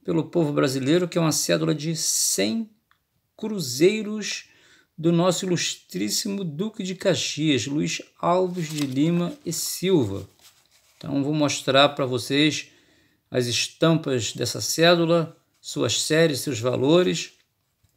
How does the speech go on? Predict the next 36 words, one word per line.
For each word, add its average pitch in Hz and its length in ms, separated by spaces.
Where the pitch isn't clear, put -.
tá? 117 400
É 120 80
uma 120 60
cédula 143 400
que - 220
começou 147 360
a 139 60
ser 147 220
estampada 135 500
no 127 80
ano 131 160
de 123 140
mil 160 200
novecentos 143 640
e 139 60
oitenta 143 380
e - 20
um, 170 280
primeira 127 260
remessa, 147 500
segunda 156 300
remessa, 147 380
mil 147 180
novecentos 160 720
e 170 260
oitenta 185 920
e 196 60
quatro. 139 920
Aqui 113 200
eu 127 40
vou 147 80
mostrar 156 280
pra 151 100
vocês 135 380
duas 165 340
cédulas 117 640